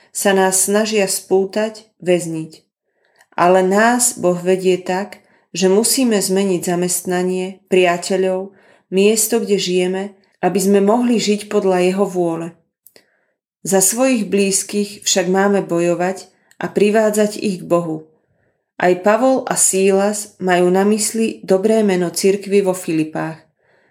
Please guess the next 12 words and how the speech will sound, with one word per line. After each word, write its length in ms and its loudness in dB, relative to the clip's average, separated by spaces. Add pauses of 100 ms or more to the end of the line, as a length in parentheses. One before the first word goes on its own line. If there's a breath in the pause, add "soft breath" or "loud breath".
preto 320 2
sa 160 -2
odvolávajú 880 0
na 160 -2
svoje 320 2
občianske 800 -2
práva. 480 -4 (560)
Nejde 400 2
im 240 2
o 80 -4
vlastnú 560 -2
hrdosť. 560 -8